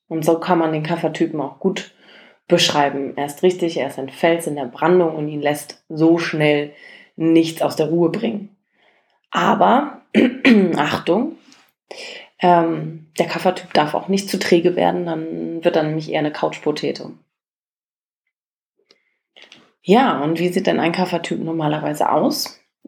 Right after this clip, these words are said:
Ähm, wenn wir mal auf den Körperbau schauen, dann,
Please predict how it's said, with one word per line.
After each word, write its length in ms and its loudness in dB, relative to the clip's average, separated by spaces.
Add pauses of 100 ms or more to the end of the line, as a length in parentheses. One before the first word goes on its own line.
Ähm, 640 -4
wenn 200 2
wir 80 2
mal 160 0
auf 140 -2
den 320 -8
Körperbau 480 4
schauen, 440 2 (640)
dann, 640 2